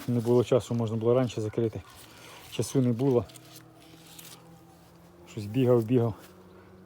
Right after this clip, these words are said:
кріт підріл. Уявляєте? Після дощу щось їх розвелося тут трохи. Часу не було позакривати, треба позакривати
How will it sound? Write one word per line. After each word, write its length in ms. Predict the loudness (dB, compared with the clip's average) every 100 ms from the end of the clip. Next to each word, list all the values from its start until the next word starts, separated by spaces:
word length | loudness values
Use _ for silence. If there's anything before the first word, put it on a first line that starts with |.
| -10 -4
кріт 220 | -4 -4
підріл. 380 | -8 -4 -4 -6 -10 -20 -20 -20 -20 -18 -10
Уявляєте? 560 | -6 -2 0 0 -2 -6 -12 -20 -20 -20 -20 -20 -20 -20 -20 -20 -20 -20 -20 -10
Після 280 | -6 -2 0
дощу 280 | 0 -2 -4
щось 240 | -2 -4
їх 140 | -4 -4
розвелося 500 | 0 0 0 -4 -10
тут 160 | -10
трохи. 380 | -10 -8 -10 -12 -20 -20 -20 -20 -20 -20 -20 -20 -20 -20 -20 -20 -20 -20 -20 -20 -20 -20 -20 -20 -20 -20 -20 -6
Часу 300 | -6 -2 -2
не 100 | 0
було 240 | 0 0
позакривати, 600 | 0 -4 0 2 4 2
треба 280 | 0 0 2
позакривати 760 | 0 -2 0 0 2 2 -2